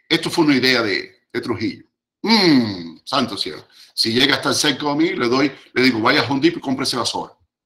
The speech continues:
Y ahorque a uno de los dos que quedan ahí, al C E O o al gerente, uno de los dos hay que buscarlo. No despedirlo,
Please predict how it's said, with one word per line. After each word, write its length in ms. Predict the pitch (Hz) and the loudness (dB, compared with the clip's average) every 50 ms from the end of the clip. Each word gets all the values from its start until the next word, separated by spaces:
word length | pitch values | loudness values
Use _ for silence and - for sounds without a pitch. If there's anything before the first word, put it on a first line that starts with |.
| _ _ _ _ _ _ _ _ _ _ _ _ | _ _ _ _ _ _ _ _ _ _ _ _
Y 140 | - 117 117 | 0 2 6
ahorque 360 | 107 123 151 156 151 160 165 | 6 6 6 6 4 4 2
a 80 | 139 | 4
uno 240 | 139 151 160 156 139 | 6 6 6 6 6
de 60 | 131 | 4
los 140 | 120 113 117 | 4 2 0
dos 120 | 123 139 135 | -2 -2 -2
que 180 | - 127 113 | -2 -4 -2
quedan 280 | - 127 123 117 110 104 | 0 0 2 2 2 0
ahí, 160 | 92 87 - - _ _ _ | -2 -4 -8 -12 _ _ _
al 120 | - 98 - | -6 -4 -2
C 180 | - - 147 | 0 4 4
E 340 | 147 156 151 151 151 160 151 - | 4 4 4 4 2 2 2 0
O 60 | 165 | 0
o 220 | 180 185 - 143 127 | 0 0 0 0 0
al 100 | 107 101 | 0 0
gerente, 340 | 117 120 117 113 110 120 | 0 0 0 0 0 0
uno 160 | 123 143 160 165 | 2 4 4 4
de 60 | 139 | 4
los 100 | 127 123 | 4 4
dos 120 | 151 139 | 2 2
hay 80 | 135 120 | 2 0
que 100 | - 117 | -2 -6
buscarlo. 360 | 101 - - - - - _ _ _ _ _ _ _ _ _ _ _ _ _ _ - | -8 -8 -10 -12 -12 -14 _ _ _ _ _ _ _ _ _ _ _ _ _ _ 0
No 180 | 107 143 196 | 4 4 6
despedirlo, 500 | - - - 156 156 165 156 127 107 98 | 4 4 4 6 8 8 8 6 4 0